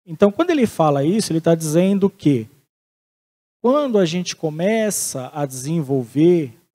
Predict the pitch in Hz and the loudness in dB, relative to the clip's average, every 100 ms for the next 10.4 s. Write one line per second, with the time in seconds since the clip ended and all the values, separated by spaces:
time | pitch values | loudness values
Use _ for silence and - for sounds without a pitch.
0 | _ 135 135 143 135 123 - - 120 _ | _ -10 -2 -2 -2 -6 -12 -14 -20 _
1 | 143 131 139 139 127 147 196 185 151 135 | -12 -6 -4 -4 -2 4 6 6 2 0
2 | 127 135 160 127 113 123 139 135 139 139 | -4 -2 -2 -2 -8 -8 -6 -4 -4 -6
3 | 131 131 120 - 139 135 143 131 135 123 | -6 -8 -8 -2 -2 0 0 -2 -6 -10
4 | 113 123 151 147 120 _ _ _ _ _ | -10 -6 -4 -4 -6 _ _ _ _ _
5 | _ _ _ 180 190 - 220 233 214 - | _ _ _ 2 2 2 0 2 2 2
6 | 269 320 311 269 254 240 233 208 185 147 | 2 2 0 0 0 -2 -2 -2 -2 0
7 | 156 202 254 - _ - 214 226 - 185 | 2 4 2 -2 _ -10 -10 -10 -2 2
8 | 226 262 - 277 - _ 190 220 233 - | 2 0 -2 -4 -4 _ 0 2 2 -2
9 | 196 196 196 190 - 185 180 190 - - | 0 0 0 -2 -2 -2 0 -2 -6 -10
10 | 113 110 - | -10 -12 -16